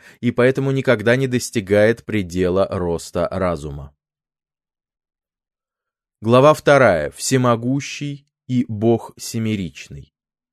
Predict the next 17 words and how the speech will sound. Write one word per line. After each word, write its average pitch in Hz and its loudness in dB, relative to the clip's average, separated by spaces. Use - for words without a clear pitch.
Появлению 151 6
присутствия 139 0
вселенской 123 0
мощи 117 -2
всемогущего 113 -4
сопутствует 135 -2
появление 123 0
на 113 0
арене 117 0
космических 101 -6
действий 123 -4
высоких 117 -4
творцов 104 -2
и 110 -10
контролёров 98 0
эволюционных 92 -4
сверхвселенных. 85 -8